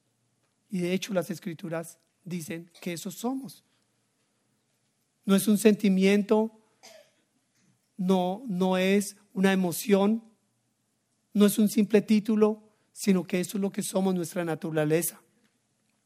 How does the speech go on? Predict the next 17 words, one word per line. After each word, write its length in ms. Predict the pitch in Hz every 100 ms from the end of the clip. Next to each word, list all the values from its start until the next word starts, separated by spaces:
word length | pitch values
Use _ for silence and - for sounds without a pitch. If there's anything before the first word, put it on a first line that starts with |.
| _ - -
Podemos 460 | 185 175 190 202
se-, 180 | 202 175
tener 300 | - 175 175
seguridad 360 | 190 185 180 165
en 80 |
nuestra 380 | 180 180 190 165 - - -
salvación, 800 | - 180 160 160 185 185 220 226 _
no 120 | 180
está 200 | 185 -
basada 360 | 185 185 190 190
en 40 |
nuestro 340 | 190 185 - 170
éxito, 460 | 190 - 202 214
nuestras 360 | 196 170 180 160
alegrías, 500 | 165 160 180 202 208
nuestras 320 | 196 - 170
bendiciones, 760 | 165 165 160 - 190 196 202